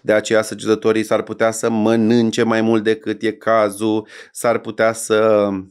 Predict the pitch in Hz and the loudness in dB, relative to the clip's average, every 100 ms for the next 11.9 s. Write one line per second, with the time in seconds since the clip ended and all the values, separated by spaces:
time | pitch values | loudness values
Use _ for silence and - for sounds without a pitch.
0 | _ _ _ _ _ - - 107 87 123 | _ _ _ _ _ -18 -14 -14 -2 0
1 | 131 120 120 120 117 117 117 120 117 117 | 2 2 2 2 0 -2 -6 -6 -4 -6
2 | - 117 120 107 113 104 - - - - | -2 0 0 0 -2 -2 -8 -12 -12 -14
3 | - - 120 117 113 107 107 104 - 123 | -12 0 2 4 4 4 4 2 0 -6
4 | 123 117 117 113 120 120 107 - 113 110 | -6 -2 -2 -4 -4 -2 -2 -2 -2 0
5 | 107 104 - 107 113 110 107 - 101 98 | 0 0 -2 -2 -2 -2 -6 -6 -6 -6
6 | 101 95 95 87 80 82 - 92 98 110 | -8 -8 -10 -12 -8 -10 -4 -2 0 -2
7 | 104 90 87 87 92 104 92 98 90 113 | -4 -6 -8 -8 -6 -4 -2 0 -2 -2
8 | 123 113 120 117 123 139 131 110 110 107 | -4 -2 -2 -2 -2 -2 -2 -2 -2 -2
9 | 98 101 101 104 101 95 92 - 101 101 | -4 -4 -2 -2 0 0 0 0 0 0
10 | 95 - 98 - 87 87 107 113 - 98 | -2 -4 -8 -8 -8 -6 -6 -6 -4 -4
11 | 95 117 110 98 92 92 95 98 156 | -4 -4 -2 -2 -2 -4 -4 -2 -4